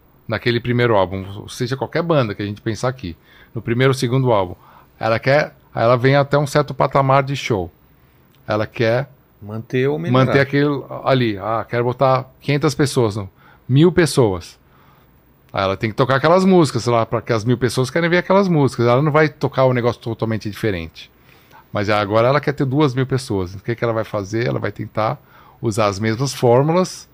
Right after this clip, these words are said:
Speaker 1: que ela fez, que deu certo, pra ver se ela consegue crescer. É sempre assim, porque ela quer sempre o quê? Lotar a casa. Porque pra lo-,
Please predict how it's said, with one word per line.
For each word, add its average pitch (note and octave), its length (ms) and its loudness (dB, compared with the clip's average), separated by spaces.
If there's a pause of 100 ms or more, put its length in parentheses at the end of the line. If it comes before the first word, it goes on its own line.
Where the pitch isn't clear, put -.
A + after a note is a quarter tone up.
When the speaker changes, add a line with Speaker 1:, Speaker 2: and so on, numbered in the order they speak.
(300)
Speaker 1:
que - 60 -10
ela G#2 140 -2
fez, A2 340 -4
que G#2+ 80 -8
deu G#2+ 160 -4
certo, A#2 540 -4
pra C#3+ 160 -4
ver A#2+ 160 -2
se - 100 -4
ela B2+ 100 -2
consegue C3 380 -4
crescer. C3 500 -6 (560)
É - 120 -10
sempre G#2+ 260 -6
assim, C3 220 -8
porque - 180 -8
ela G#2+ 140 -2
quer G#2 140 -6
sempre A#2 340 -6
o B2 40 -6
quê? F2+ 280 -8 (360)
Lotar G#2+ 360 -6
a A2+ 40 -12
casa. G#2 460 -6 (380)
Porque - 160 -14
pra F#2+ 120 -8
lo-, F#2+ 160 -8